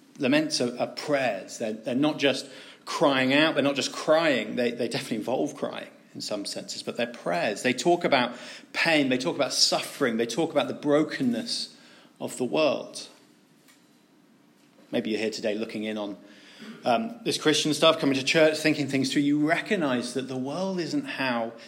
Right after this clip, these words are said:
it should be. You saw that in Ewan's prayer. That stuff we were praying for, the world is not how it should be. You switch on the news, you look at your own life, and you say, "Surely this isn't it. Surely life must be better than this."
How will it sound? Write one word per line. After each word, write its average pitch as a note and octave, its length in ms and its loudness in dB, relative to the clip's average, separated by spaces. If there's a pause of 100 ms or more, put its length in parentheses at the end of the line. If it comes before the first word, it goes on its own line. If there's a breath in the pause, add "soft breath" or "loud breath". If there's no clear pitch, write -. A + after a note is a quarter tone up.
(140 loud breath)
it C3 100 -4
should C3+ 300 0
be. F#3 140 0
You B2+ 140 -2
saw D#3+ 180 -4
that C#3+ 140 -2
in C3+ 40 -4
Ewan's B2 220 -2
prayer. F3 540 -8 (840)
That - 100 -14
stuff - 160 -6
we B2+ 60 -4
were A#2 80 -6
praying D#3+ 440 -2
for, B2 140 -6
the G#2+ 80 -6
world D#3+ 340 -6
is A#2+ 80 -6
not D3 220 -4
how C3 100 -6
it A2 100 -6
should - 240 -6
be. D3 80 2
You B2 160 4
switch C#3+ 180 -4
on C3+ 120 2
the C3 60 2
news, D3+ 360 4
you D3 80 4
look D3 120 0
at C#3 60 2
your C3+ 160 4
own D#3 220 2
life, - 480 -4 (920 loud breath)
and D3+ 140 -2
you C#3+ 80 0
say, D3+ 220 2
"Surely F#3+ 520 2
this C3 200 0
isn't B2 240 2
it. C3+ 180 2
Surely G3 460 4
life D3+ 680 -2
must E3 560 -2
be - 80 0
better C3 320 -2
than G#2+ 200 -4
this." - 520 -14